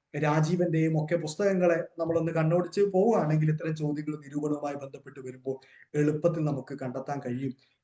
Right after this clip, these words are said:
എന്ന് തന്നെയാണ് ഞാൻ വിചാരിക്കുന്നത്. അപ്പോൾ ഞാൻ അവസാനിപ്പിക്കുകയാണ്. പ്രിയപ്പെട്ട കൂട്ടുകാർ മനസ്സിലാക്കേണ്ടത്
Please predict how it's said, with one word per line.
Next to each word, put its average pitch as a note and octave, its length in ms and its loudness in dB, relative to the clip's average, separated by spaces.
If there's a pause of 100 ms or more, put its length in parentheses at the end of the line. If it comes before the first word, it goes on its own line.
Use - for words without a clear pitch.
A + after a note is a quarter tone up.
എന്ന് D3 300 -2
തന്നെയാണ് C3+ 560 -4 (120)
ഞാൻ C3+ 160 -4
വിചാരിക്കുന്നത്. C3 520 -6 (480)
അപ്പോൾ F#3 360 2
ഞാൻ G3 140 0
അവസാനിപ്പിക്കുകയാണ്. E3+ 680 0 (920)
പ്രിയപ്പെട്ട E3+ 300 2
കൂട്ടുകാർ F3 440 4
മനസ്സിലാക്കേണ്ടത് D3+ 800 0